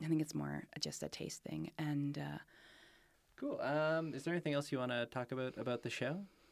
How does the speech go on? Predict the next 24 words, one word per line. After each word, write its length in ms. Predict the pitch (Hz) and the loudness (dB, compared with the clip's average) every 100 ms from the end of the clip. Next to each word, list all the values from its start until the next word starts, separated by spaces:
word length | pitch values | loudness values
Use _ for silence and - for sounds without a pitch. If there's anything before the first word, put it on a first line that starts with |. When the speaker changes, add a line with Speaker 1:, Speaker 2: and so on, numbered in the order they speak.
| - | -10
Speaker 2:
Those 140 | 135 | -6
are 40 | 120 | -2
sort 200 | 107 101 | 0 0
of 60 | |
the 60 | 92 | 2
big, 360 | 98 101 - | 0 -2 -2
the 80 | 117 | 2
big 180 | 120 139 | 2 4
points 280 | - 120 - | 2 2 0
for 160 | 113 104 | 0 0
me. 260 | 110 - - _ | 0 -4 -10 _
Speaker 1:
Yeah. 460 | 262 294 339 247 165 190 - - _ _ _ _ _ _ 233 | 0 4 4 2 -2 -6 -14 -20 _ _ _ _ _ _ -4
I 60 | |
think 220 | 226 339 | 4 4
that 120 | 381 349 | 6 0
was, 180 | 208 - | 0 0
those 220 | 208 190 | 0 2
were 100 | 190 | -2
sort 200 | - 175 | 0 -2
of 140 | 165 - | -2 -4
the 60 | |
big 360 | 151 143 147 - - - - - _ _ _ _ _ _ - | -6 -6 -8 -16 -18 -20 -20 -20 _ _ _ _ _ _ -16
greatest 340 | - 156 147 - | -6 -6 -6 -4
hits. 320 | 160 190 | -6 -6